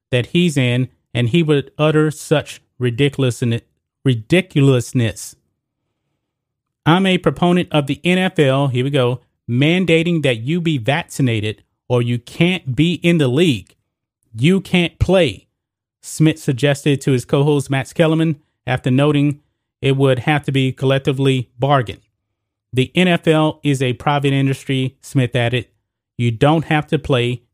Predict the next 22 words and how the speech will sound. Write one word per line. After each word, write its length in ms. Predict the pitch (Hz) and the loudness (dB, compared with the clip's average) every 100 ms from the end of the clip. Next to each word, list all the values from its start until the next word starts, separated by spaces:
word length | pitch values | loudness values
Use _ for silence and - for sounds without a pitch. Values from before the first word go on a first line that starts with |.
| _ | _
You 220 | 113 156 | 0 0
can 180 | 196 170 | 2 2
go 180 | 156 160 | 2 2
home." 340 | 156 170 107 - _ _ _ _ _ _ _ _ _ | 2 0 -2 -10 _ _ _ _ _ _ _ _ _
"More 220 | 143 160 | 0 2
than 160 | 160 143 | 2 0
ninety-nine 420 | 151 170 165 160 | 0 0 0 0
percent 300 | 143 151 170 | -2 -2 -2
of 40 | 143 | -2
the 60 | |
population 600 | 123 156 151 147 156 - | -2 -2 -2 -2 -2 0
is 140 | 147 131 | -2 0
being 220 | 139 131 | -2 -2
hospitalized 720 | 117 160 - 151 139 139 135 | 0 -2 -2 -2 0 -2 -2
as 140 | 123 - | -4 -4
we 100 | 113 | -8
speak 440 | - 196 196 - _ _ _ | -2 -2 -2 -6 _ _ _
are 160 | 139 147 | 0 0
the 120 | 139 | 0
unvaccinated," 720 | 143 139 156 - 147 131 131 | 0 0 -2 -2 0 0 -2
Smith 320 | - 151 139 | -2 -2 -2
continued. 560 | - 139 123 165 113 - | -2 -2 2 0 0 -6